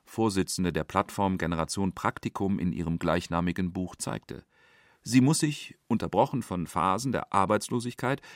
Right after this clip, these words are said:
von einem Job zum nächsten hangeln. Diese neue Klasse eines Subproletariats hat sich inzwischen überall zu einem Massenphänomen entwickelt. Die entscheidende Frage ist, ob es gelingt,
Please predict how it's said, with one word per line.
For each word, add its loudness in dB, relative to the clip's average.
von -4
einem -2
Job 2
zum -2
nächsten -2
hangeln. -14
Diese 0
neue 6
Klasse -2
eines -2
Subproletariats -2
hat -2
sich -4
inzwischen -4
überall -2
zu -4
einem 0
Massenphänomen -4
entwickelt. -12
Die -4
entscheidende 2
Frage 2
ist, -2
ob -4
es -4
gelingt, 2